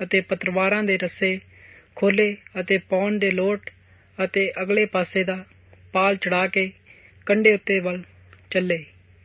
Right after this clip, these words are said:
ਅਤੇ ਇੱਕ ਥਾਂ ਪਹੁੰਚੇ ਜਿੱਥੇ ਦੋ ਸਮੁੰਦਰ ਮਿਲੇ ਸਨ। ਉਹਨਾਂ ਨੇ ਜਹਾਜ਼ ਨੂੰ ਨਿੱਕੇ ਪਾਣੀ ਵਿੱਚ ਚਲਾ ਦਿੱਤਾ ਅਤੇ ਅਗਲਾ ਪਾਸਾ ਖੁੱਭ ਕੇ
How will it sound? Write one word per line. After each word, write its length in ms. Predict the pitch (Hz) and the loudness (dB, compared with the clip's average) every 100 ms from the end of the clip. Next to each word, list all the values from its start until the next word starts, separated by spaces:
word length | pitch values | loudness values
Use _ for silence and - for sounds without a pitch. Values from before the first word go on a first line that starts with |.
| - 202 | -8 -4
ਅਤੇ 200 | - 214 | 2 2
ਇੱਕ 160 | 214 190 | 0 -4
ਥਾਂ 180 | 208 202 | -2 -2
ਪਹੁੰਚੇ 480 | - 202 208 208 202 _ _ _ _ _ _ | -2 -2 0 0 -2 _ _ _ _ _ _
ਜਿੱਥੇ 300 | 202 190 214 | -2 2 2
ਦੋ 220 | 185 208 220 | 4 2 2
ਸਮੁੰਦਰ 420 | - 202 196 190 | 0 0 2 0
ਮਿਲੇ 260 | 190 202 | 2 0
ਸਨ। 320 | 196 190 196 196 _ _ - | 0 -2 -2 -4 _ _ -2
ਉਹਨਾਂ 260 | 220 220 | 0 2
ਨੇ 120 | 208 180 | 0 0
ਜਹਾਜ਼ 420 | 190 190 214 208 | 0 2 2 0
ਨੂੰ 240 | 202 196 - - - - 196 | -2 -4 -12 -20 -20 -8 -2
ਨਿੱਕੇ 300 | 202 - 226 | 0 4 4
ਪਾਣੀ 340 | - 196 202 | 4 0 0
ਵਿੱਚ 140 | 196 - | -2 -4
ਚਲਾ 260 | 190 196 202 | 0 2 2
ਦਿੱਤਾ 420 | 185 190 190 190 _ _ - - - 196 | 0 -2 -2 -2 _ _ -20 -18 -8 0
ਅਤੇ 280 | 208 180 | 2 2
ਅਗਲਾ 220 | 202 220 220 | 4 4 4
ਪਾਸਾ 380 | 202 185 202 | 2 0 0
ਖੁੱਭ 300 | 185 208 202 190 | 2 0 0 0
ਕੇ 200 | 190 | -2